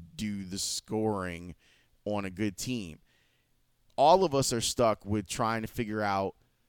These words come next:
how good a player on a bad team or, or a mid team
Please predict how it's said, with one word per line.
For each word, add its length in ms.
how 380
good 600
a 140
player 480
on 140
a 60
bad 560
team 580
or, 260
or 540
a 80
mid 520
team 540